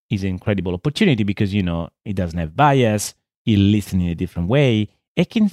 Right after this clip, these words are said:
and by the way, it can say what it th-, really thinks. So that, I think, is very powerful to facilitate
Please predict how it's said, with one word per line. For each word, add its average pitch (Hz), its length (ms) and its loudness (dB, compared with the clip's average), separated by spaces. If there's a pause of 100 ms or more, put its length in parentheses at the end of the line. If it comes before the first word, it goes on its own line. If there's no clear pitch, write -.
(100)
and 127 480 0
by 107 160 2
the 127 80 0
way, 95 160 0
it 120 140 -2
can 151 260 0
say 107 380 0
what 95 320 -2
it 98 160 -2
th-, - 180 -6
really 92 240 2
thinks. - 360 -8
So - 100 -6
that, 85 80 -2
I - 40 -2
think, 113 260 -6
is 87 200 -8
very 90 380 -4
powerful 85 580 -8
to 90 240 -4
facilitate 87 800 -4